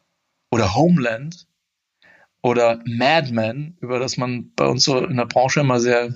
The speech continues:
äh, äh, ge-, viel gesprochen hat, die,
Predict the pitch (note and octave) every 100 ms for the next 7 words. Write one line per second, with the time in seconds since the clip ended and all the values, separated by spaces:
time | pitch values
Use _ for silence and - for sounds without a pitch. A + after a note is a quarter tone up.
0 | - - - D3 - - C3+ D3 F3 -
1 | E3+ C#3+ - D3 C#3+ D3+ C#3+ C#3 D3+ D#3
2 | C#3 D3 - - - - - - - -
3 | _ _ _ - C#3+